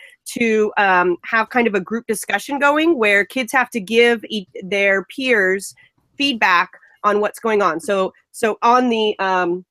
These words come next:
on the projector, the students that are presenting, their, their presentation is being shown.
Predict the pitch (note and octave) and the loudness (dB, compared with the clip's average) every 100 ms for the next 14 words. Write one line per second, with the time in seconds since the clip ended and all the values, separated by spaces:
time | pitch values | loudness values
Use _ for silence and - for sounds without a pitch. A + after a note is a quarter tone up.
0 | - A#3+ A3 G3+ - A#3 F#4 - G#3+ F#3 | 0 2 2 0 -2 0 0 0 2 2
1 | G#3+ - - - A3 - - B3 B3 - | 0 -8 -8 -2 -2 -2 -4 0 0 0
2 | A3 G#3+ B3 G#3 G#3+ A#3+ A3 G3+ G3+ G#3 | -2 0 0 2 0 0 -2 0 2 0
3 | G#3 - - G#3+ G#3+ A#3+ G#3+ G#3+ G#3 G3+ | -2 -8 -6 -4 0 0 0 -2 -4 -4
4 | A3+ G3+ F3+ F#3+ G#3 - C4 G3+ E3+ | -2 -2 -2 -4 -4 0 2 2 0